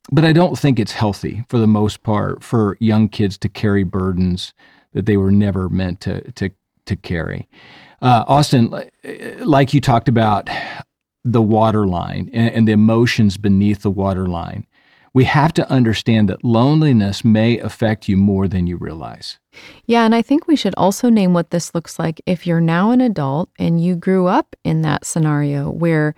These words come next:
Speaker 2: you did lose connection with a parent, or maybe you had an emotionally immature parent. Shay, I think that's what you mean when you say the parent is just a, a kid who's shaving. It's like
Speaker 1: Mm-hmm.
Speaker 2: they, they haven't grown up, they haven't matured. And so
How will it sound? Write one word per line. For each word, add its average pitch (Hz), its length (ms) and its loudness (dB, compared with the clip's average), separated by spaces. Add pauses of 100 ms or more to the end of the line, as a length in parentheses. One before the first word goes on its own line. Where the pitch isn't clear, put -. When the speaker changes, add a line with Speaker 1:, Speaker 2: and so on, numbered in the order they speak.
(280)
Speaker 2:
you 180 300 0
did 190 200 2
lose 190 300 0
connection 160 500 -4
with 147 160 -2
a 170 60 -10
parent, - 420 -8
or 175 100 -2
maybe 185 280 2
you 196 220 2
had 180 280 -2
an 175 120 2
emotionally 170 560 -2
immature 170 480 0
parent. 135 400 -4
Shay, 151 180 -2
I 147 40 -2
think 165 220 -4
that's 160 280 -2
what - 100 0
you 170 140 2
mean 165 240 4
when 160 120 4
you 156 120 2
say 151 400 0 (460)
the 180 80 -2
parent 165 440 2
is 160 180 0
just 151 220 -2
a, - 200 -6
a - 200 -2
kid 156 300 0
who's 147 160 -2
shaving. 139 440 0
It's 135 240 -4
like 147 260 0
Speaker 1:
Mm-hmm. 90 340 0 (140)
Speaker 2:
they, 180 160 0
they 175 140 0
haven't 185 440 0 (180)
grown 165 540 2
up, 156 220 -2
they 165 80 -2
haven't 156 340 -4
matured. 147 680 -2
And 160 140 0
so 160 340 0